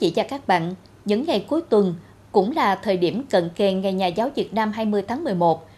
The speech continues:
song thị trường qua tươi năm nay vẫn thưa vắng. Các mẫu qua bán ra cũng chú trọng phân khúc giá bình dân, không sử dụng loại qua cao cấp. Các mẫu bó lãng qua sử dụng năm cành qua hướng dương, hai lãng phối mười cành qua hồng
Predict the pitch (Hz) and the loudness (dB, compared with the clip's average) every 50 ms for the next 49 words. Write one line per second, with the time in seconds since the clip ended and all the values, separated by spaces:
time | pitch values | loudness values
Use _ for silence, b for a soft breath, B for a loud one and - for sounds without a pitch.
0 | B B - - 269 262 262 240 - 214 165 - - 202 185 185 185 233 220 220 | B B -4 -2 -2 0 -2 -2 -2 -4 -2 0 0 0 -2 0 -2 -2 -2 -2
1 | - 226 214 208 208 214 202 208 202 196 190 196 190 170 143 175 185 - 226 196 | 0 0 0 0 0 0 0 0 0 0 0 -2 -2 -2 -2 -4 -6 -6 -4 -4
2 | 185 180 190 180 190 240 349 - - - - - - - _ _ _ _ _ _ | -2 -2 -2 -4 -4 -6 -8 -12 -18 -20 -20 -20 -20 -20 _ _ _ _ _ _
3 | _ _ _ _ _ _ _ _ _ _ _ _ _ _ _ _ _ _ - 330 | _ _ _ _ _ _ _ _ _ _ _ _ _ _ _ _ _ _ -8 -8
4 | 330 294 196 180 - - 240 226 220 214 196 - 247 339 359 285 226 214 202 202 | -4 -2 -2 -2 2 2 4 4 4 4 2 0 -2 -4 -4 0 0 2 2 0
5 | - 196 180 185 - 302 320 - - 180 160 165 - - 220 202 202 - 285 - | -2 -4 -4 -4 -4 -6 -2 -2 -2 -2 -2 -2 -4 -6 -4 -4 -4 -8 -8 -4
6 | - 262 269 220 196 175 165 165 220 214 208 196 180 - _ - - 269 262 - | -6 -4 -4 -4 -4 -6 -4 -2 -2 -2 -2 -4 -6 -10 _ -8 -8 -6 -6 -6
7 | - 208 202 208 190 156 180 202 180 170 - - 202 190 - 220 196 185 - - | -6 -4 -4 -4 -6 -4 -4 -4 -4 -4 -2 -2 -2 -2 -2 -4 -4 -4 -2 -4
8 | 320 359 b b b b b b b - 311 320 - 233 165 160 170 185 196 196 | -4 -4 b b b b b b b -6 -6 -6 -4 -2 -2 -2 -2 -2 0 0
9 | 202 220 277 339 330 262 - 156 185 - - 214 208 202 196 190 - - - 202 | 0 0 0 -2 -4 -4 -4 -6 -6 -4 -2 0 0 0 -2 -6 -8 -6 -6 -4
10 | 196 202 214 175 160 190 226 233 233 226 - 185 175 170 - 226 202 202 208 254 | -2 -2 -4 -4 -4 -6 -8 -8 -8 -6 -6 -6 -6 -4 -4 -2 -2 -2 -4 -6
11 | 262 277 - 214 202 202 185 170 - - 220 214 202 190 156 143 170 196 - - | -8 -4 0 0 0 0 -2 -6 -10 -6 -6 -4 -2 -4 -4 -4 -6 -10 -8 -6
12 | 233 269 330 311 262 190 170 - - 185 170 - - 202 202 196 - 190 180 160 | -6 -4 -4 -4 -4 -4 -4 -4 -6 -8 -8 -6 -4 -4 -4 -4 -4 -6 -6 -6